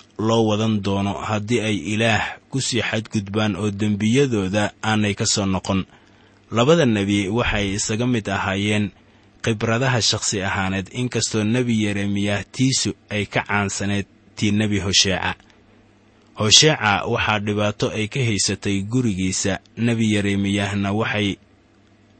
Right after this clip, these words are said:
dhibaato ka haysatay qarankiisa. Yeremiyah wuxuu aad u jeclaa qaranka, ha yeeshee niyad jab buu ka qaaday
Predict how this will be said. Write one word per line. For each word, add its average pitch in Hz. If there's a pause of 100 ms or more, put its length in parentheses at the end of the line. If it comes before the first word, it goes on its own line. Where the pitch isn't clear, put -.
(120)
dhibaato 110
ka 143
haysatay 101
qarankiisa. 92 (640)
Yeremiyah 113
wuxuu 113
aad 113
u 120
jeclaa 104
qaranka, 104 (160)
ha 110
yeeshee 104 (180)
niyad 110
jab 135 (100)
buu 107 (220)
ka 110
qaaday 95